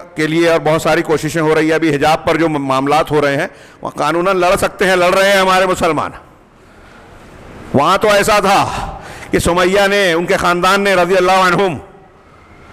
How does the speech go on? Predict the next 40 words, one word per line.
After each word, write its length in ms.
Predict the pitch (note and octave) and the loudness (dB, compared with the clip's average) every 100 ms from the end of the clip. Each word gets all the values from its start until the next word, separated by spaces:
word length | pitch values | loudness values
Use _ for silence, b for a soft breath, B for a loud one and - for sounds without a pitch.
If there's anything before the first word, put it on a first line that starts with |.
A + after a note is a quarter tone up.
| - - | -10 -4
इस्लाम 400 | D#3 F#3 G3+ G#3+ | 0 2 0 2
कबूल 300 | G#3 F#3+ G#3+ | 0 2 0
किया 280 | G3 G#3 A3 | 0 0 2
तो 420 | A3 A#3+ C#4 - - | 2 0 0 -4 -4
सरेआम, 580 | F3 G3+ F3+ G3 A3+ | -2 0 2 2 2
जो 100 | G#3+ | 2
है, 140 | F#3+ G#3 | 2 2
रेत 240 | G3 G#3 G#3+ | 2 0 0
पर 100 | G#3 | 0
घसीटा 400 | E3+ F#3 G3+ G#3 | 0 0 0 2
जा 160 | G3 | 4
रहा 100 | G3 | 2
है, 100 | G#3 | 2
बांध 260 | F3+ F#3 G#3 | 2 2 2
कर 140 | G#3+ G3 | 0 0
कोड़े 280 | G3 A3 A3+ | 2 2 2
मारे 240 | G#3 A3 | 2 2
जा 160 | G#3+ G#3 | 2 2
रहे 140 | G3+ | 2
हैं 180 | B2 F#2+ - - - B B B B B B | -2 -6 -20 -20 -20 B B B B B B
कि 60 | |
अपना 220 | G3 G#3+ A3+ | 0 2 0
दीन 240 | A#3 A#3+ | 2 0
छोड़ 220 | F#3+ A3+ A3+ | 0 0 2
दो, 100 | A#3 | 2
मोहम्मद 340 | A3+ A3+ A#3 | 2 2 0
का 120 | B3+ A#3+ | -2 0
साथ 180 | A#3 A#3 | 0 0
छोड़ 200 | A#3+ A#3+ | 0 2
दो, 180 | A#3 E3 | 2 0
सल्लल्लाहु 560 | - F#3 F#3+ G3 F#3+ G3 | 0 0 2 2 2 2
अलैहि 200 | F#3+ F#3+ | 2 2
वसल्लम। 420 | F3+ F3+ E3 G#2 E2 - - - - - B B B B B | 2 0 0 -2 -10 -20 -20 -20 -20 -20 B B B B B
हमारे 320 | B G#2 E3 E3+ | B -2 -2 0
साथ 200 | F3+ F3 | 0 0
ऐसा 180 | E3 E3 | 0 2
हो 100 | F#3 | 2
रहा 120 | A3 | 0
है 60 | E3+ | -2
क्या? 140 | E3 | -6